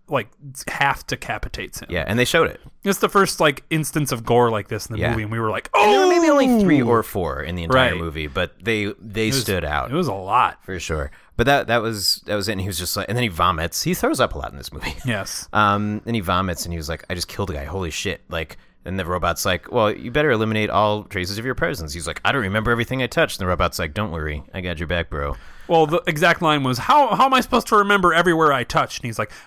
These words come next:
Speaker 1: "I remember everywhere you touched."
Speaker 2: Yeah. <laughs>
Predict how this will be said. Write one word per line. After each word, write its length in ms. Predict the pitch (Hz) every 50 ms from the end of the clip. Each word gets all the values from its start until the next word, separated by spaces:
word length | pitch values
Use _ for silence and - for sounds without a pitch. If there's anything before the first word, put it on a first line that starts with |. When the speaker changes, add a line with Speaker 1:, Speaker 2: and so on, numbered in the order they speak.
| _ _
Speaker 1:
"I 120 | - 123 156
remember 500 | 180 170 139 123 117 107 107 101 101 101
everywhere 400 | 101 - 110 104 101 104 101 101
you 160 | 98 98 98
touched." 540 | - - 107 98 107 - - - - - -
Speaker 2:
Yeah. 280 | 123 135 120 135 127 - - - 185 - - - 262 - - -
<laughs> 100 | 269 262